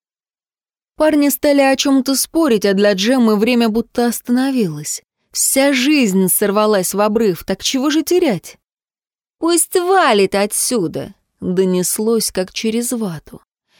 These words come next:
Кто-то, кажется, успел испуганно охнуть, но этот возглас пролетел за спиной, оставшись незамеченным. Три шага,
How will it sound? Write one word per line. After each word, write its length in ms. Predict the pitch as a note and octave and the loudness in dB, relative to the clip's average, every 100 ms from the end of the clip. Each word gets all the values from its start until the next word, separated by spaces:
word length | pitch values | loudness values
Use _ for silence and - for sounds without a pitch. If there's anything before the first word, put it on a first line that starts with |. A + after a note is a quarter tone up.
| _ | _
Кто-то, 300 | - F4 E4 | -10 -6 -4
кажется, 440 | D#4+ D#4+ D4 - C#4 | -2 -2 -2 -2 -2
успел 480 | C4 - D4+ C#4+ C4+ | -2 -2 -2 0 -2
испуганно 600 | - C4+ B3 C4 C4+ D4 E4 | -2 -4 0 2 2 2 0
охнуть, 440 | D4 G#3 G3 F#3+ | 0 0 -2 0
но 260 | G#3 G#3 G3 | 0 2 2
этот 240 | G3 G3 | 0 -2
возглас 680 | G3 G3 A#3+ G3 F3 F3 - | -2 -2 -2 -2 -2 -2 -4
пролетел 600 | - G#3+ A3 A3+ B3+ B3 | -2 0 0 0 0 -2
за 140 | G3+ G3+ | -2 -4
спиной, 480 | - A3 A3 C4 A3+ | -2 -2 -2 0 -2
оставшись 640 | G#3 - A#3 - A3+ - | -4 -6 -6 -6 -6 -2
незамеченным. 880 | A3+ A3 C4 B3 D#3+ - D3+ C3+ - _ _ _ _ _ _ | -2 -2 -2 -2 -4 -8 -12 -14 -18 _ _ _ _ _ _
Три 240 | F#3 E3+ D#3+ | -6 -6 -4
шага, 540 | - E3 E3 G3+ | -6 -6 -4 -6